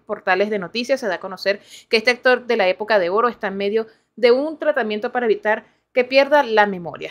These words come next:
Hablamos de don Eric del Castillo, el papá de la actriz Kate del Castillo y el periodista Verónica del Castillo. Este lunes se da a conocer que don Eric del Castillo, originario de Celaya, Guanajuato, de ochenta y nueve años de edad,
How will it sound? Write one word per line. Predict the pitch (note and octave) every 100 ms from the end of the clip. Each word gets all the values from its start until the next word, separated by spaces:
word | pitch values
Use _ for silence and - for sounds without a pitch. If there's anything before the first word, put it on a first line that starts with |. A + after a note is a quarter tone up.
| -
Hablamos | G#3+ G#3+ G#3+ A3+
de | A#3+ A#3
don | G#3+ A#3+ A#3+ B3
Eric | B3 C#4+ B3+
del | C4+
Castillo, | G#3+ - A3 A3+
el | B3
papá | A#3 F#3
de | G3
la | G#3
actriz | G#3 G3+ G3
Kate | - G3+ G#3
del | A3 G#3+
Castillo | A3+ C#4 A#3 A#3
y | A3
el |
periodista | G#3 G3 F#3+ F#3+ -
Verónica | G#3+ F3+ E3 F3+ G3
del | G3+
Castillo. | G#3+ - D#4+ - _ - -
Este | A#3 A#3 A#3+
lunes | C4 F4+
se | F4+ B3+
da | G#3
a | F#3+
conocer | A3+ G3+ A3+ G#3
que | A3+
don | G#3 G3+
Eric | G#3 G#3+
del | G#3+ A3+
Castillo, | A#3+ D4 C#4
originario | B3 A3 G3+ F#3+ G3+
de | G#3+ -
Celaya, | - G3 G3+ A3 A#3 A#3+ - _
Guanajuato, | G#3 A#3 C4+ D4 B3 F#3 G#3 -
de | G3+
ochenta | G3 G#3 G3
y | F3
nueve | E3+ F3+
años | G3 A3
de | C4
edad, | G3